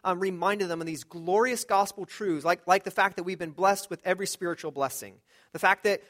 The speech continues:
that we have been chosen in Christ before the foundation of the world, that, that in love he predestined us for adoption, the fact that we have redemption in him.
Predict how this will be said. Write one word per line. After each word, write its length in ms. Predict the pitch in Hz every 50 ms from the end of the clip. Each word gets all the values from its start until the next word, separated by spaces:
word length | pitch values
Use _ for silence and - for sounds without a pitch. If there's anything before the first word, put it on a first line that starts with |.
| _ _ -
that 160 | 185 185 175
we 120 | 170 202 208
have 80 | 202 190
been 100 | 196 185
chosen 580 | - - - - 220 208 220 226 208 202 202
in 120 | 190 185 175
Christ 400 | - - 202 185 185 - - -
before 260 | 165 160 - 180 170
the 80 | 165
foundation 640 | 170 - - 180 175 170 - 175 196 190 - - 190
of 80 | 180 165
the 60 | 175
world, 340 | 160 160 165 160 143 135 139
that, 160 | 151 147 - _ _ _ _
that 120 | - 196 190
in 220 | 202 196 170 160
love 360 | 185 208 214 208 208 208 -
he 120 | - - 190
predestined 720 | - - 196 165 147 185 185 190 - - - 202 180 170
us 200 | 170 170 160 -
for 220 | - - 160 151
adoption, 680 | 147 139 - - 131 143 - - - - 117 101 98 107 _ _ _ _ _ _
the 60 | 170
fact 220 | 175 185 190 190 -
that 80 | 185
we 100 | 180 202
have 220 | 196 190 185 175 180
redemption 640 | 208 196 156 139 196 190 208 208 - - 196 170 160
in 120 | 147 139
him. 280 | 135 135 170 147 127